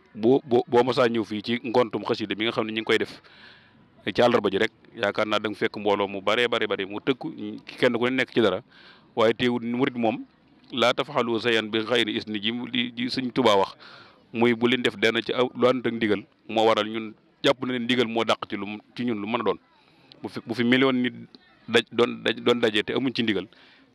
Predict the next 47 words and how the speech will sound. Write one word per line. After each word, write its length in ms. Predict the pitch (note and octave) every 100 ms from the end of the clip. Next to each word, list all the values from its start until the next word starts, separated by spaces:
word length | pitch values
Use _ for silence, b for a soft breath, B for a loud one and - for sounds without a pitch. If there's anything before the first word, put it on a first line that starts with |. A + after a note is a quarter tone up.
| _
kenn 200 | C#3 C3
nit 140 | A#2+ A2+
taxaw 200 | A#2+ A2
fi 100 | G#2+
képp 220 | - -
yor 120 | B2
benn 220 | A#2+ A#2
xasida 320 | A#2 A2 G#2 G2
moo 160 | G#2+
ñu 60 | G#2+
ko 60 | A2
gënal 180 | G#2 F#2+
fopp 180 | A2 -
te 60 |
ànd 160 | A2+ G#2
ak 60 | F#2
ndigal. 220 | E2+ D#2 - B B B B
Kon 120 | A2+ G#2+
loolu 160 | A2
moo 160 | G#2+ A2
waral 220 | G2+ F#2+
rek 100 | G2 - _ - _ _ _ - - - -
ñu 140 | B2 A2+
defee 220 | A2+ A2
ko 100 | G2+
ne 100 | G2+
ren, 160 | G#2 G#2
ren 200 | A2+ G2+
nii 240 | G#2+ A#2+ -
woyefal 480 | A2 A#2 A2+ G2+ F#2+
ko 120 | G2+
ngir 220 | G#2+ G#2+ F#2+
sàkku 440 | - - D3+ C#3
ci 120 | B2+
bëgg 220 | A#2 B2 A#2
ko 80 |
sëriñ 220 | G#2+ A#2 G2
bi 100 | A2+ B B B B B -
ak 120 | A#2+
daje 200 | A2+ B2+ A2+
fi 140 | A2
jàng 200 | A#2 A2+
alxuraan 320 | A2+ G#2 G#2+
xasida 340 | G#2 A#2+ G#2 G2+
ngir 240 | G#2 A2+
ñaanal 380 | A2 A#2+ B2 A#2+
jëmmi 380 | A2 A#2 A2+ G#2+